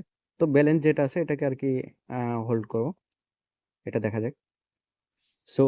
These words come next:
এন্ট্রি নেওয়ার রিজন, আমি কেন নিলাম, and আমি কি কি ফলো করলাম, সব বিষয়গুলো ভিডিওতে আমি সুন্দরভাবে তুলে ধরছি। So, আপনারা যদি পুরো ভিডিওগুলো দেখেন তাহলে সুন্দরভাবে বুঝতে পারবেন বিষয়টা। And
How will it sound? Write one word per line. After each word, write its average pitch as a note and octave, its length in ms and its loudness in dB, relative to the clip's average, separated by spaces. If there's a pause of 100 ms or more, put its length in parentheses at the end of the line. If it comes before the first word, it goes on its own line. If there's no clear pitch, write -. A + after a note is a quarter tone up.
(240)
এন্ট্রি C3+ 240 2
নেওয়ার C#3+ 260 4
রিজন, B2+ 300 2 (200)
আমি A#2+ 160 -2
কেন B2 200 -2 (140)
নিলাম, A#2 260 0 (460)
and A#2 460 -2 (480)
আমি A#2 160 0
কি C3 160 2
কি C#3 80 2 (100)
ফলো C3 300 4
করলাম, A#2 260 0 (240)
সব - 240 -4 (120)
বিষয়গুলো C#3+ 360 2
ভিডিওতে B2+ 440 0
আমি C3+ 80 0 (100)
সুন্দরভাবে B2+ 520 0
তুলে A2+ 220 0
ধরছি। G2+ 260 -6 (760)
So, A#2+ 100 0 (400)
আপনারা C3+ 320 0
যদি C#3 120 2 (100)
পুরো C3+ 200 4
ভিডিওগুলো B2+ 480 2 (140)
দেখেন A#2 300 -4 (260)
তাহলে C3 260 -4 (920)
সুন্দরভাবে C#3 540 4
বুঝতে B2 280 -8
পারবেন A2 220 -4 (100)
বিষয়টা। G#2 300 -6 (2000)
And A2 220 -2